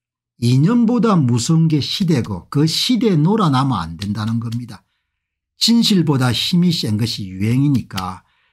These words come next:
그 유행에 놀아나지 않아야 되는 겁니다. 그게 밝혀진 거죠. 정말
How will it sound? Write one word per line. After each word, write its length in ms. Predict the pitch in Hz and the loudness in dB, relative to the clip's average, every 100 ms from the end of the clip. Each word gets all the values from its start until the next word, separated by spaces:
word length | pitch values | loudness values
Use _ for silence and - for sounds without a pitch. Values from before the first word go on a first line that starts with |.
| _ | _
그 240 | 156 180 | 0 2
유행에 520 | 156 131 147 220 240 | 2 2 2 2 2
놀아나지 640 | 208 175 208 180 143 143 123 | 2 2 2 2 2 0 -2
않아야 240 | 127 139 | -2 -2
되는 240 | 110 85 87 | -2 -6 -14
겁니다. 460 | - 95 - - _ _ _ _ _ _ _ _ _ _ _ _ _ | -14 -16 -20 -20 _ _ _ _ _ _ _ _ _ _ _ _ _
그게 300 | - 113 123 | -4 -2 -2
밝혀진 580 | 120 127 135 107 82 98 | 0 -2 -2 -8 -10 -16
거죠. 280 | - - _ _ _ _ _ _ _ _ _ _ _ _ _ _ _ _ _ _ _ _ _ _ _ | -20 -20 _ _ _ _ _ _ _ _ _ _ _ _ _ _ _ _ _ _ _ _ _ _ _
정말 440 | 107 104 131 151 | -4 0 0 -2